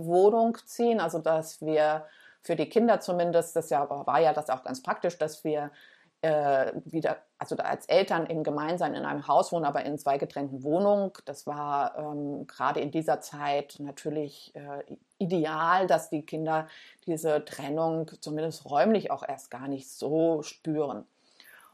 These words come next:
Und dann hatten wir uns, ähm, entschieden, also bis, äh, September, genau im September,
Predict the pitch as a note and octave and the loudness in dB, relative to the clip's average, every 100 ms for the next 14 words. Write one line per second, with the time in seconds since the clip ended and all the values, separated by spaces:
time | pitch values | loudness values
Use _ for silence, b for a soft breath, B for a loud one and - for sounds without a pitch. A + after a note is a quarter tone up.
0 | - D#3+ D3+ D3+ D3+ F3 D#3+ - D#3 D#3+ | -10 0 2 0 -4 -2 -2 -2 -2 -4
1 | D#3 - - - D3+ D3 C#3 C3 - - | -4 -8 -10 -10 -8 -6 -6 -8 -10 -10
2 | D#3 - F3+ F3+ E3+ E3 E3+ D3+ - - | -10 -6 -4 -2 -2 -2 -4 -8 -10 -8
3 | D3 D#3 - E3 - - - - D3 D3 | -6 -6 -4 -4 -4 -12 -12 -10 -8 -6
4 | D3+ D3 D#3+ _ _ _ _ _ _ _ | -4 -6 -10 _ _ _ _ _ _ _
5 | - D3+ E3 - - - - F#3 G3 G3+ | -10 2 2 2 -10 -18 -4 0 0 2
6 | G#3 A3+ A#3 C4 F3 F3 D#3+ F3 E3+ D#3+ | 4 6 6 4 0 0 0 0 0 -2
7 | - F#3 F#3+ F3 E3+ E3+ | -4 -6 0 2 4 2